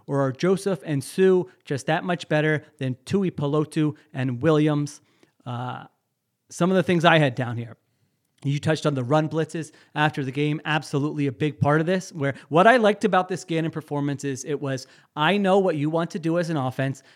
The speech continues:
and I'm going to try to not let you do what you want to do." And that's start, you know, the run blitzes. Josiah Scott was in there. Chauncey Gardner-Johnson was in there. Marcus Epps was in there creating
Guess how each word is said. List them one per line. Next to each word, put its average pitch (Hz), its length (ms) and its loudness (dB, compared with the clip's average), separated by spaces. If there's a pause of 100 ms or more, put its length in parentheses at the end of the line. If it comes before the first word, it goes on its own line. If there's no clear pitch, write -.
and 135 240 -6
I'm 151 240 -2
going 147 220 -2
to 143 100 -12
try 143 220 -2
to 139 120 -8
not 143 240 -2
let 151 140 -4
you 147 100 -4
do 135 320 0 (180)
what 143 200 -2
you 139 80 0
want 139 200 -4
to 139 80 -8
do." 117 260 -12
And 135 120 -6
that's 135 220 -4
start, 147 240 -4
you 147 80 -4
know, 135 80 -6
the 127 120 -8
run 147 220 -2
blitzes. 143 380 -4
Josiah 123 400 -4
Scott 165 380 0
was 151 160 -2
in 151 160 -4
there. 151 220 -4 (200)
Chauncey 131 320 -10
Gardner-Johnson 135 720 -2
was 143 160 -2
in 143 140 -2
there. 147 180 0 (220)
Marcus 139 500 0
Epps - 260 -4
was 147 200 -2
in 151 160 2
there 147 240 -2 (180)
creating 139 460 -4